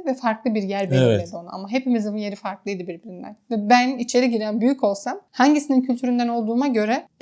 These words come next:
Speaker 1: değerlendirmem değişecek.
Speaker 2: Evet.
Speaker 1: Bu bana değer veriyor diyeceğim ya da bu bana saygı gösterdi diyeceğim. Bu bana ayıp etti diyeceğim. Dolayısıyla ben eğer ama şunu söylersem, "Bizim kültürümüzde büyüye şuraya oturtulursa saygı gösterilmiş olur." derim sana. Sen de beni
Speaker 2: Hmm.
Speaker 1: oraya değil de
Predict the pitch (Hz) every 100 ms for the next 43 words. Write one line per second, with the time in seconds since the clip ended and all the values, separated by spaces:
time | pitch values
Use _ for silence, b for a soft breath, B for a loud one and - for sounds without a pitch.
0 | 220 220 214 214 214 202 214 220 196 190
1 | 190 190 196 196 _ _ 127 101 90 -
2 | - 233 208 240 240 220 214 190 175 160
3 | 156 185 190 185 190 185 190 233 208 196
4 | 196 185 - 175 165 170 214 - 202 -
5 | - 220 226 269 240 233 220 - 175 175
6 | 180 175 185 _ 214 202 220 285 247 262
7 | - _ _ 254 254 247 233 233 226 240
8 | 233 247 247 214 220 220 - 185 - _
9 | 294 269 269 277 - _ _ 262 240 294
10 | 302 285 202 190 214 247 240 220 - 247
11 | 240 214 214 226 - 247 294 220 - 196
12 | 208 294 294 - 214 185 190 - 202 185
13 | 180 226 247 196 - 180 254 330 - 262
14 | 214 202 208 196 190 190 196 339 269 254